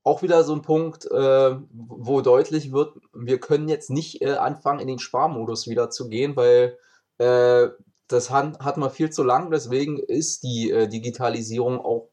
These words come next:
äh, in Deutschland und, also nicht nur, ist ja nicht nur in Berlin so, ist ja ü-, ist ja im Prinzip in der ganzen Republik so, dass wenn man in, in andere Länder guckt, dass man da sch-, feststellen muss,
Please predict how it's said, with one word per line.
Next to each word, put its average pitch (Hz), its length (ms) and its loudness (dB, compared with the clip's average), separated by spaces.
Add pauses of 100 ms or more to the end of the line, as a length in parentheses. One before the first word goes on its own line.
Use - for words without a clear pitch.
(140)
äh, 101 160 0
in 113 80 -4
Deutschland 123 460 -2
und, 107 260 -10
also 95 200 -8
nicht 113 240 -8
nur, 139 140 0
ist - 140 -6
ja 123 80 -2
nicht 117 100 -6
nur 123 120 0
in 113 60 -2
Berlin 113 260 -2
so, 92 160 -2
ist - 100 -6
ja 101 100 0
ü-, - 220 -4
ist - 160 -6
ja 101 200 -2 (120)
im 117 140 -6
Prinzip 127 300 -6
in - 80 -6
der 117 120 -4
ganzen 120 280 -4
Republik 113 460 -4
so, 143 300 -2 (320)
dass - 180 -4
wenn 117 120 0
man 120 180 0
in, 120 100 0
in 113 540 -2
andere 123 340 -2
Länder 123 320 -4
guckt, - 300 -4
dass 120 100 -2
man 120 140 -4
da 113 80 -2
sch-, - 200 -10
feststellen 123 520 -2
muss, 123 280 -2